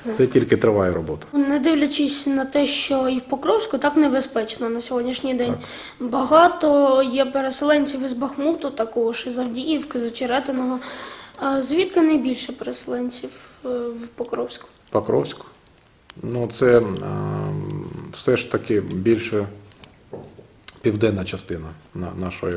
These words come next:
Speaker 2: нашого, нашого регіону. Це Волноваха, це Маріуполь. Тому що, якщо дивитись на бахмутчан, це транзитна історія. А,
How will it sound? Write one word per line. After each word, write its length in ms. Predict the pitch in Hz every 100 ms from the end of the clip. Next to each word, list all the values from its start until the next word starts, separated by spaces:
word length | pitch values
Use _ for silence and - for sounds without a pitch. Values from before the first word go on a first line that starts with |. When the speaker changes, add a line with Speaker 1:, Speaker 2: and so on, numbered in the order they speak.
| 87
Speaker 2:
нашого, 360 | 90 90 - 92
нашого 300 | 90 90 90
регіону. 540 | 90 104 127 147 117 101 - - _
Це 140 | 107
Волноваха, 640 | 95 92 95 127 147 151 95
це 460 | - - 95 92 92
Маріуполь. 560 | 90 85 104 131 127 101 - - - - - - -
Тому 200 | - 104
що, 300 | 98 107 98 90 110
якщо 280 | 104 107 110 101
дивитись 680 | 95 92 90 107 113 92 -
на 60 |
бахмутчан, 540 | 101 98 113 101 117 104
це 140 | 95
транзитна 580 | - 95 90 120 - 117
історія. 480 | 107 - 113 107 104 - - _
А, 40 | -